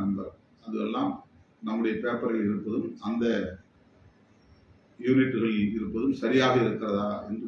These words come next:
பார்க்க வேண்டும். வைக்கப்பட்ட முத்திரைகள், சீல்கள் சரியாக இருக்கின்றதா, ஏற்கனவே உடைத்திருக்கிறார்களா, உடைக்காமல் இருக்கிறதா என்று சரிபார்த்துக் கொள்ள வேண்டும். அந்தந்த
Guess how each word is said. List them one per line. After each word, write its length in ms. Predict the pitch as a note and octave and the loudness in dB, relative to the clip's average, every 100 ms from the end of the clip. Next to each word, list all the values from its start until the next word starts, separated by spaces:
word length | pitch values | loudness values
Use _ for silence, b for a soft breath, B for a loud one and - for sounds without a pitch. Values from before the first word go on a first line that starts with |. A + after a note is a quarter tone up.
| - | -6
பார்க்க 280 | G2+ - G2 | -6 -6 -8
வேண்டும். 300 | F#2 F#2+ - - - - _ _ _ _ _ _ _ _ | -10 -12 -18 -20 -20 -20 _ _ _ _ _ _ _ _
வைக்கப்பட்ட 560 | A2+ C3+ C3 D3+ C3 A#2 A2+ | 4 6 6 4 2 0 0
முத்திரைகள், 440 | A2+ - A#2+ G#2 F#2 - | 0 0 2 0 -2 4
சீல்கள் 440 | C#3 B2+ A2+ F#2 | 6 6 2 0
சரியாக 300 | A2+ A#2+ A#2 A2+ | 0 0 2 2
இருக்கின்றதா, 500 | G2 G2 G#2 G2 F#2+ F#2+ - - _ _ _ _ _ _ _ _ _ - | 0 -2 -6 -6 -6 -8 -10 -18 _ _ _ _ _ _ _ _ _ 0
ஏற்கனவே 460 | A#2 A#2 A#2 A#2 A#2 G2+ - - _ _ _ _ - | 2 4 4 6 6 4 -6 -16 _ _ _ _ -2
உடைத்திருக்கிறார்களா, 840 | B2 A2+ A#2+ A2 G2 G#2 G2 A2 A#2+ | 2 2 2 -2 -2 -2 -2 -2 -2
உடைக்காமல் 500 | G#2+ A2+ A#2 A2+ G#2 | -2 -2 -2 -2 0
இருக்கிறதா 520 | G2 - F#2+ F#2+ A2 - - _ _ _ _ _ _ _ _ _ - | -2 -4 -8 -8 -10 -12 -16 _ _ _ _ _ _ _ _ _ -6
என்று 180 | G#2 G2+ | -4 -2
சரிபார்த்துக் 540 | G2+ A2 G#2+ G2+ - - | 0 0 0 -2 -4 -6
கொள்ள 140 | F#2+ F#2 | -4 -4
வேண்டும். 300 | F2+ - - - - - - _ _ _ _ _ _ _ _ _ - _ _ _ _ _ _ _ _ _ - | -6 -10 -18 -20 -20 -20 -20 _ _ _ _ _ _ _ _ _ -20 _ _ _ _ _ _ _ _ _ 2
அந்தந்த 480 | C#3+ D3+ E3 D3+ | 4 6 4 6